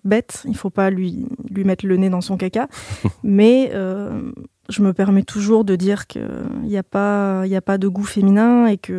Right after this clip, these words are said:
Speaker 1: moi, j'ai commencé par boire des vins très charpentés. Je suis arrivée au vin par le Chianti était un bon exemple. Les Côtes-du-Rhône, les vins assez lourds. Et pourtant, euh, je suis une femme. Donc, voilà,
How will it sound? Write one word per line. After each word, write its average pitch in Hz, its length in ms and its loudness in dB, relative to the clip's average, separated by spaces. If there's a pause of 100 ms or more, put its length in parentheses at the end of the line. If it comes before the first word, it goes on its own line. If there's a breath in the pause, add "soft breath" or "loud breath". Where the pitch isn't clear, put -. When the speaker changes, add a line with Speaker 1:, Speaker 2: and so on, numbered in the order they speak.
(100)
Speaker 1:
moi, 180 240 0
j'ai 185 140 0
commencé 180 380 -2
par 175 180 -2
boire 180 180 0
des 185 120 0
vins 185 120 0
très 208 220 -2
charpentés. 196 560 -2
Je 220 60 -8
suis 190 100 -8
arrivée 180 260 -2
au 190 60 0
vin 190 240 -2
par - 180 -12 (380 soft breath)
le 190 120 -2
Chianti 180 340 -4
était 190 120 -4
un 180 80 0
bon 180 180 0
exemple. 190 360 -2 (460 loud breath)
Les 196 100 -4
Côtes-du-Rhône, 214 580 2
les 190 120 0
vins 208 380 2
assez 196 280 -4
lourds. 262 300 4
Et 185 220 0
pourtant, 233 520 0
euh, 190 200 0
je 185 160 -4
suis 185 280 -4
une 208 100 4
femme. 226 300 2
Donc, 196 260 -2 (720 soft breath)
voilà, 190 220 -2